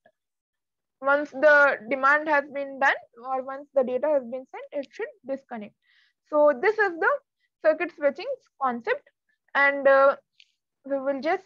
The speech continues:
see it over here. So the circuit switching concept is,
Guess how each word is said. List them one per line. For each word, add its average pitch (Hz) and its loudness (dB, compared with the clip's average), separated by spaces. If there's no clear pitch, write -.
see 302 -6
it 285 -2
over 254 -2
here. 254 -10
So 285 -4
the 285 2
circuit 311 0
switching 320 -6
concept 277 -2
is, 381 -4